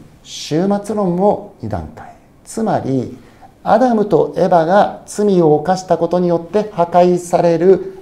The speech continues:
前の世界を、キリストが再臨された時に設立してくださる。つまり、アダムとエバが生活していた、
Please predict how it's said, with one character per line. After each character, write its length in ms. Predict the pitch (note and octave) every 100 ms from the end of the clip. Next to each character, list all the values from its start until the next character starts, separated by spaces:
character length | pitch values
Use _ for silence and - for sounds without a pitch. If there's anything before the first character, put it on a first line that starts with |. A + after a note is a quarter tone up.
| G#3
前 440 | G3 A#3+ C4+ C#4
の 120 | A3+
世 200 | F#3+ F#3
界 260 | F3 C#3 G#2+
を、 320 | G2 A2+ F#2+ - - - _
キ 140 | - F3+
リ 80 |
ス 100 | F3
ト 100 | -
が 160 | E3+ E3
再 540 | - - F3 E3 E3
臨 260 | E3+ E3+ E3
さ 160 | D#3+ D#3
れ 120 | D#3
た 120 | D3+
時 240 | D3+ D3
に 400 | C#3+ F#3 - - - - - - - _ _ _ _ _ _ _ _ _ _ -
設 300 | - D#3 D#3
立 220 | C3+ C3+
し 80 | -
て 80 | C3
く 80 |
だ 100 | A2
さ 180 | F#2+ E2
る。 60 | - -
つ 200 | - -
ま 160 | A#3 D#3
り、 340 | C3 A#2+ - - - _ _
ア 160 | F3 A3+
ダ 140 | B3
ム 120 | G3+
と 160 | G3 D3
エ 100 | F3+
バ 160 | F3+ A#2+
が 420 | C#3+ C3 - -
生 340 | - - F3+
活 280 | F3 E3 E3
し 60 | D#3
て 200 | D#3 C#3+
い 80 | C#3+
た、 320 | A#2 F#2+